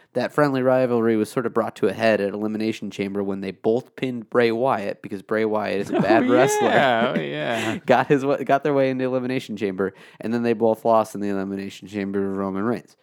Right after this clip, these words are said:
Speaker 1: 'cause Roman Reigns is, is, is Jesus and God. And then
Speaker 2: Well,
Speaker 1: they
Speaker 2: he's
Speaker 1: con-
Speaker 2: the wrestler that the W W E likes.
Speaker 1: That's true. And then they continued to be good wrestlers who, who didn't quite get along, and they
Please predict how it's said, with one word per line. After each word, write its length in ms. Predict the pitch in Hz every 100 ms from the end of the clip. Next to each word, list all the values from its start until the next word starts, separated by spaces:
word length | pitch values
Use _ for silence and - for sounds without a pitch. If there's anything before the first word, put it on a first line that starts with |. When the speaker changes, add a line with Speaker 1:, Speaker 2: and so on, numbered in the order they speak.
| -
Speaker 1:
'cause 160 | 101
Roman 260 | 101 95 92
Reigns 300 | 92 92 87
is, 240 | 92 - -
is, 280 | 92 - - _ -
is 220 | 101 - - -
Jesus 520 | 113 101 - - _ _ _
and 160 | 95 95
God. 300 | 101 87 - _ _ - _ _ _ _
And 220 | 110 120
then 240 | 180 147 131
Speaker 2:
Well, 440 | 370 415 392 302 - _ -
Speaker 1:
they 120 | 131
Speaker 2:
he's 160 | 214 185
Speaker 1:
con- 60 |
Speaker 2:
the 60 | 196
wrestler 380 | 196 180 185 165
that 120 | 143
the 80 | 120
W 280 | 120 120 113
W 340 | 104 101 98
E 160 | 90 73
likes. 300 | 65 - -
Speaker 1:
That's 220 | 117 110
true. 240 | - - - _ _ _ _ _ _
And 180 | 117 123
then 380 | 190 165 143 117
they 120 | 123
continued 720 | - 123 - 143 131 123 - _
to 100 | - 110
be 140 | 113
good 220 | 110 117
wrestlers 720 | 110 104 - 107 101 98 - -
who, 140 | - 101 -
who 120 | 110 101
didn't 280 | 107 101
quite 240 | - 107 101
get 120 | 104
along, 440 | 104 123 120 117
and 80 | 107
they 80 | 104